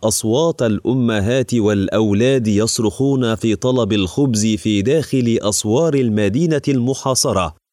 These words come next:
ورأى هيكلها المقدس الجميل وقصورها وأبراجها،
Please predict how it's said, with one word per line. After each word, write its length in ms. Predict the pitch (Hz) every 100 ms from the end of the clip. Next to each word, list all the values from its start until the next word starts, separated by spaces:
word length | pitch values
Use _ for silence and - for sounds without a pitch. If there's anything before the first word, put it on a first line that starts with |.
| _ _ 101
ورأى 500 | 101 117 123 113 95
هيكلها 680 | 98 101 87 135 135 110 107
المقدس 840 | 104 95 98 - 139 110 107 -
الجميل 720 | 104 92 101 92 160 156 104 85 - -
وقصورها 1000 | 180 202 - 147 - 127 101 120 110 110
وأبراجها، 1160 | 98 95 98 110 113 151 104 92 131 127 117 101